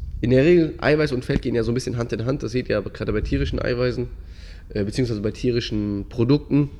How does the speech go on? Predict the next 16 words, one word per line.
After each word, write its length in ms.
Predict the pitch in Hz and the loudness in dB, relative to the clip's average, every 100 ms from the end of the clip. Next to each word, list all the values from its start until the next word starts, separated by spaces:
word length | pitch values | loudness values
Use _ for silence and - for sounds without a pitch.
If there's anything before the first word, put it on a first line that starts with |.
| - - - - | -14 -12 -12 -8
wie 200 | 101 117 | -2 2
eben 200 | 110 117 | 2 2
ein 80 | 117 | 0
Lachs, 340 | 107 107 - - | 0 -2 -6 -6
wie 120 | 117 | -2
eben 160 | 117 113 | 0 0
ein 80 | 107 | -2
Steak. 440 | - 107 104 - - - - - | 0 0 0 -6 -14 -16 -16 -12
Klar, 460 | - 104 113 117 - | -4 0 0 -4 -8
ein 80 | - | -10
Filet 300 | - 110 117 | -4 -2 0
ist 100 | 117 | -2
schön 200 | - 127 | 0 -2
und 120 | 117 110 | 0 0
gut, 280 | 131 135 - | -2 -2 -4
aber 260 | 101 90 | -2 -2